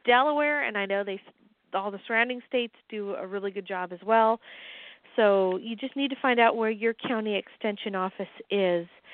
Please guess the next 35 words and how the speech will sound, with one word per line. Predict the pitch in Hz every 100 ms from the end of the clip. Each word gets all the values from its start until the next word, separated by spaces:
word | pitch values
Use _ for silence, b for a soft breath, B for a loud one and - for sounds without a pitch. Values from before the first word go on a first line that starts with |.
| B B -
Um, | 196 180 170 165
more | 196 214 214
than | 196
likely | 196 - 190
it's | 185 -
in | 180
your | 175
county | - 214 185 175 - -
seat, | 196 - -
but | -
not | 240 339
necessarily. | 302 302 302 294 285 269 185 170
They | 185
might | 202 220
have | 220 202 -
satellite | 208 196 180 175
offices | 175 - 175 175 165 _ _ B B B B B -
elsewhere | 190 - 190 180 165
that, | 180 - _ 165
uh, | 165 160 180 -
they | 190
put | - 185
into | 180 175 180
play. | - 208 180 165 B B B B B B B B B B B _ _ - -
Andy, | 294 349 349
as | 311 -
far | 427
as | 381 - - -
plants | 285 349 - - -
are | 262 269
concerned, | - 277 - - 277 269 277 277 269 - - - -
a |
lot | 240 269 370
of | 480 -
people | - 277 -